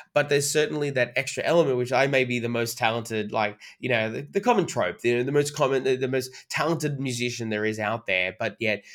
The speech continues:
that artist can never get signed because they don't have a good personality and can't, you know, connect with an agent or something like that. You know,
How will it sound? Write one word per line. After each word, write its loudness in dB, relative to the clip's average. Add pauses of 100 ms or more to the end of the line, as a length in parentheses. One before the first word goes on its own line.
(120)
that 2
artist 2
can -8
never -4
get -4
signed -2
because -14
they -6
don't -6
have -10
a -20
good -14
personality -8
and -16
can't, -8
you -8
know, -8
connect -14
with -16
an -18
agent -18
or -20
something -18
like -20
that. -16
You -12
know, -8